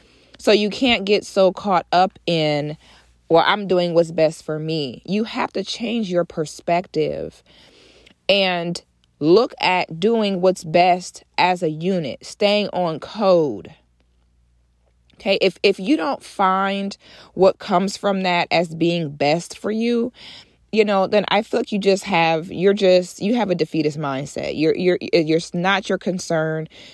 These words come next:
You're concerned with right now, and that's fine because, again, everybody has the option to do what they want. Okay, um, so in this conversation, we are speaking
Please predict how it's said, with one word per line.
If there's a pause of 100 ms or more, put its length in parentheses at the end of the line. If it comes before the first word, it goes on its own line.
(100)
You're
concerned
with
right
now, (220)
and
that's
fine
because, (200)
again, (100)
everybody
has
the
option
to
do
what
they
want. (1000)
Okay, (460)
um,
so
in
this
conversation, (380)
we
are
speaking